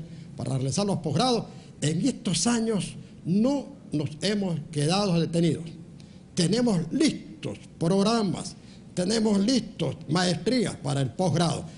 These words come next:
En asunto del pregrado, tenemos prácticas preprofesionales, profesores que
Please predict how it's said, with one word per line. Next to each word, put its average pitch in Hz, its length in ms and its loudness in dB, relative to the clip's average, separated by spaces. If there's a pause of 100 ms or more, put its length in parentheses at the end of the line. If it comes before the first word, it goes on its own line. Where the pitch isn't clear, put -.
(360)
En 185 600 0
asunto 196 680 0
del 147 240 0
pregrado, 208 640 2 (180)
tenemos 151 400 0
prácticas 175 580 -2
preprofesionales, 156 1120 -2
profesores 151 640 -2
que 143 300 -4